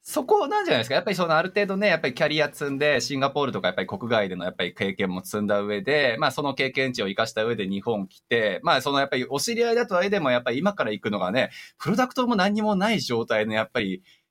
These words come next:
ね、あの、案件で実際そのゼロイチからやるっていうところに対して恐怖だったりとか、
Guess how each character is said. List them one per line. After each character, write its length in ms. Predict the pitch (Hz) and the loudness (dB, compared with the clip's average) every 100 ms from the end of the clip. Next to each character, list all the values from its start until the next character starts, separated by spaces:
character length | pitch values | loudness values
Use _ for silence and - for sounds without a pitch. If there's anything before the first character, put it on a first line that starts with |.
| - | -2
ね、 340 | 143 147 104 92 | 2 4 2 2
あ 120 | 107 | 2
の、 280 | 101 95 101 | 2 0 0
案 240 | 110 110 | 0 -2
件 300 | 98 120 113 | -2 0 0
で 80 | 98 | -2
実 220 | 98 113 | -8 -2
際 160 | 160 156 | 0 2
そ 100 | 160 | 0
の 100 | 143 | 0
ゼ 120 | 120 | 2
ロ 120 | 156 | 0
イ 40 | 175 | -2
チ 100 | - | -4
か 100 | 185 | -2
ら 80 | |
や 120 | 170 156 | 0 -2
る 60 | |
っ 40 | 175 | -2
て 160 | - | -4
い 40 | 110 | -6
う 20 | |
と 80 | 107 | -2
こ 60 | |
ろ 40 | 101 | -2
に 40 | |
対 120 | 101 | -2
し 40 | 98 | -2
て 100 | 95 | -4
恐 160 | - 508 494 | 2 4 4
怖 100 | 151 | 2
だ 80 | 107 | -4
っ 80 | - | -2
た 80 | 90 | -8
り 80 | 87 | -8
と 100 | 87 | -14
か、 340 | - 78 80 | -4 -4 -4